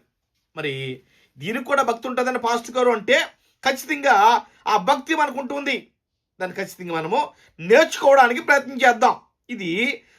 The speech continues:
పరిశుద్ధ గ్రంథాల్లో, పరిశుద్ధ గ్రంథాల్లో ఎనభై ఐదవ సంకీర్తన, ఎనభై ఐదవ సంకీర్తన ఎనిమిదవ శరణం చూస్తే, "దేవుడని యెహోవా సెలవిచ్చిన మాటను నేను చెవిని పెట్టెదను. ఆయన తన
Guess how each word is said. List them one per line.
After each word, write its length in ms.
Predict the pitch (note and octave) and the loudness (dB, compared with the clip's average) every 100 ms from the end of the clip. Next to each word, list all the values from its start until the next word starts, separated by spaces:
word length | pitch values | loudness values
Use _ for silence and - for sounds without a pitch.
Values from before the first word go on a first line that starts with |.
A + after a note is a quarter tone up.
| - | -6
పరిశుద్ధ 380 | C#4+ E4 D4+ B3 | -4 -2 0 2
గ్రంథాల్లో, 640 | A3+ G#3 G#3 F#3+ A3+ - - _ _ _ _ _ _ _ _ - | 2 2 2 2 4 2 -4 _ _ _ _ _ _ _ _ -2
పరిశుద్ధ 360 | C#4+ C4+ A#3 | -2 -2 2
గ్రంథాల్లో 600 | G#3 F3+ F3 E3 A3+ D#4 - _ - | 2 2 0 2 4 2 -4 _ -4
ఎనభై 380 | - A#3+ B3+ B3 | 0 2 2 4
ఐదవ 340 | B3 D#4 D4+ C#4 | 4 4 0 0
సంకీర్తన, 840 | A#3+ A#3 D#4 - A3+ F#3 A3 C#4 - _ _ _ - | 0 0 -2 0 0 4 4 2 -4 _ _ _ -8
ఎనభై 340 | E3 A#3 C4 - | -4 -2 -4 -2
ఐదవ 280 | B3 D4+ D4 | 0 0 -2
సంకీర్తన 760 | A3+ A3 D#4+ - G#3 D#4 C#4+ - _ _ | -4 -4 -6 -4 0 2 0 -2 _ _
ఎనిమిదవ 440 | D#3 B3 D#4 D#4 C#4+ | -2 0 0 -2 -2
శరణం 500 | - B3+ C4 C4 - | -2 -2 0 -4 -6
చూస్తే, 600 | A3 G#3 A#3+ C#4+ D#4 - _ _ _ _ _ | -12 -4 2 4 2 -2 _ _ _ _ _
"దేవుడని 560 | C#3+ A3+ E4 D#4+ E4 C#4 | 2 4 6 4 2 0
యెహోవా 420 | B3 D4+ D#4 D#4 | 0 0 2 0
సెలవిచ్చిన 480 | C#4+ C#4+ C#4+ D4 D4+ | -2 -8 -8 -10 -6
మాటను 460 | D4+ C#4+ D4 D#4 - _ _ _ _ _ _ | -6 -4 -4 -6 -8 _ _ _ _ _ _
నేను 200 | F#3+ G#3+ | -2 0
చెవిని 400 | A#3 A#3 A#3 A#3+ | 0 2 4 6
పెట్టెదను. 640 | A#3 A#3 A3+ A#3 A#3+ G#3 D#3 _ _ _ E3+ | 4 4 4 4 2 0 -6 _ _ _ 0
ఆయన 300 | A#3 D4+ D4+ | 2 2 0
తన 220 | C4+ | -2